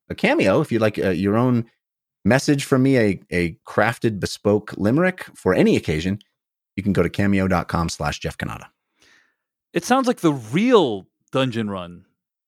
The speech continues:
Speaker 2: was the friends you made along the way, Jeff. Is that right?
Speaker 1: <laughs> I think you've, I think you've got it, Dave. Yeah, yeah,
Speaker 2: Thank
Speaker 1: that's
Speaker 2: you.
Speaker 1: exactly right.
Speaker 2: Thank you.
Speaker 1: Nailed it.
Speaker 2: Well, other weekly plugs. Um, if you wanna support this podcast,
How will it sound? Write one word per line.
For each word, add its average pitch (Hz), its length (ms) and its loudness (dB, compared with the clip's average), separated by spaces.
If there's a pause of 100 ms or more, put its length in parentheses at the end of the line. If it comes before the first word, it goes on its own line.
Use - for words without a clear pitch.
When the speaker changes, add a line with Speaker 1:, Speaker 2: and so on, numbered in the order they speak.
(540)
Speaker 2:
was 117 180 0
the 120 100 -2
friends 135 220 0
you 131 80 0
made 123 120 4
along 117 200 2
the 107 60 -2
way, 135 160 0
Jeff. - 200 -2
Is 104 80 -8
that 117 80 -2
right? 208 1160 -2 (160)
Speaker 1:
<laughs> - 180 -20
I 139 60 2
think 190 180 -4
you've, 208 180 -6 (240)
I - 60 -4
think 160 180 -2
you've 160 120 -6
got 180 160 2
it, - 140 -4
Dave. 123 260 -4
Yeah, 135 240 0 (120)
yeah, - 140 -10
Speaker 2:
Thank 180 160 -2
Speaker 1:
that's - 60 -10
Speaker 2:
you. 117 80 -8
Speaker 1:
exactly - 180 -10
right. 202 240 -10
Speaker 2:
Thank 156 220 -16
you. 90 160 -20 (680)
Speaker 1:
Nailed 135 240 0
it. - 60 -8
Speaker 2:
Well, 202 320 4
other 240 240 2
weekly 220 320 -2
plugs. 208 560 -2
Um, 175 220 -4
if 170 120 -8
you 196 80 -6
wanna 208 140 -2
support 190 360 -4
this 180 120 -10
podcast, 147 760 -8